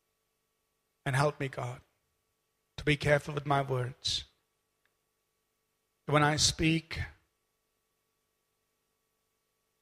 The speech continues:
I'll always do it to lift people up. I'll lo-, do it to,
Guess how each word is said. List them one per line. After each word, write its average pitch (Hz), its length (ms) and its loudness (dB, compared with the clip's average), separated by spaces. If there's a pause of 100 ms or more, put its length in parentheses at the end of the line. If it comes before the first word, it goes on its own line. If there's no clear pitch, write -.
(360)
I'll 165 80 8
always 180 320 8
do 151 160 4
it 143 140 0
to 135 220 0
lift 151 240 -2
people 139 360 0
up. 139 240 -2
I'll 127 100 -2
lo-, 151 300 2
do 160 200 4
it 165 200 2
to, 131 340 -4